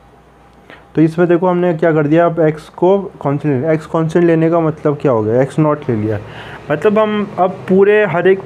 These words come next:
मी-, particle को नहीं देख रहे medium के, एक, ए-, एक जगह देख रहे हैं बस, एक particle को देख रहे हैं ना। बहुत सारे particle oscillate कर रहे थे, बस सबसे हमने नज़र हटाई, बस एक particle को देख रहे हैं।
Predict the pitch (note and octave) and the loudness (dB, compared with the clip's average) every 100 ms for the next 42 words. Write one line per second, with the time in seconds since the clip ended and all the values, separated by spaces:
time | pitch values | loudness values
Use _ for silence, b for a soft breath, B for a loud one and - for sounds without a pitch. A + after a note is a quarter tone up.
0 | - E3 D#3+ D#3+ D3+ D#3 E3+ F3+ F3 G3 | 0 2 2 2 0 2 2 2 4 2
1 | G3 F3+ E3+ E3 D3 C3 A#2+ C3+ D3+ F3+ | 2 2 2 2 2 2 0 2 2 0
2 | - - F3+ G#3+ G3 F#3+ F#3 F3+ F3 C#3+ | -2 2 2 4 2 2 2 2 4 2
3 | A2+ A2+ A2 A2 - A#3+ D3+ C3+ C3+ B2 | 2 0 0 -4 -4 2 2 2 0 0
4 | B2 B2 A#2+ G#2+ G2+ G#2 A#2+ D#3+ C#3+ C#3+ | 0 0 0 -2 -4 -4 0 0 2 0
5 | C#3+ D3+ D3 C#3 B2+ C#3 D3 C3 - A#2+ | 2 0 0 0 0 0 2 0 0 0
6 | B2 B2 A#2+ B2+ E3+ F3+ E3+ - b b | -2 -2 -2 0 2 2 0 -6 b b
7 | b b - D#3 D#3 E3+ E3 D#3+ D3 D3 | b b -6 -6 0 0 2 2 2 0
8 | C#3+ C3 E3 F#3+ B2 C#3+ C#3+ - C#3 - | 0 0 0 -2 -4 -2 -2 0 -2 0
9 | B2 A2+ A#2 A2 A2+ G#2 G2 G#2 G2+ | -2 -2 -4 -4 -2 -2 -4 -6 -12